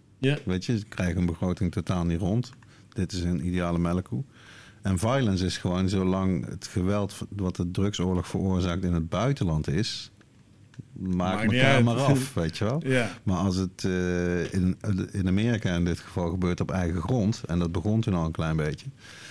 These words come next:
Speaker 2: zei ja, dan, eh, dan gaan ze er gewoon iets aan doen. En
Speaker 1: Ja.
Speaker 2: dat is toch profetisch, eh,
Speaker 1: Ja.
Speaker 2: gebleken.
Speaker 1: Ja.
Speaker 2: Dus nou ja. Eh, ik wil toch even terug naar,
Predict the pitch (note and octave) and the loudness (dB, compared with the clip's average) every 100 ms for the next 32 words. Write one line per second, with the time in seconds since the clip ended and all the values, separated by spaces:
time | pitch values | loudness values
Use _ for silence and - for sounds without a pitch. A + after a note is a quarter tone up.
0 | - - - D#2+ D#2 E2 F2 F2+ F2+ F2 | -20 -8 -4 -2 -2 0 0 2 2 2
1 | F2 F2 F2+ E2+ F2 E2 E2+ E2+ E2+ E2 | 0 0 0 0 -2 0 0 0 0 0
2 | - F2 G#2 D#2 E2 E2+ G2 - - G#2 | 0 0 2 2 2 2 -2 -2 -4 -6
3 | - - E2+ B2 A2 - - - - - | -6 -8 -4 -2 -4 -6 -10 -6 -6 -4
4 | D#3 G3 - - E2 D#2 D2 D2 D2 C#2 | -6 -6 -14 -8 -4 0 0 -2 -2 -4
5 | C#2 - - D3+ - - - - - - | -6 -12 -10 -8 -8 -14 -20 -20 -20 -20
6 | - - G2 - F2+ D2+ - - - - | -20 -4 -4 0 0 0 -6 -16 -14 -14
7 | - - C3+ C3+ D3 D3+ F#3 F3 F3+ F3 | -8 0 4 4 4 2 4 4 4 4
8 | E3 C#3+ F3+ E3 E3+ D#3 C#3 | 2 2 0 2 2 4 2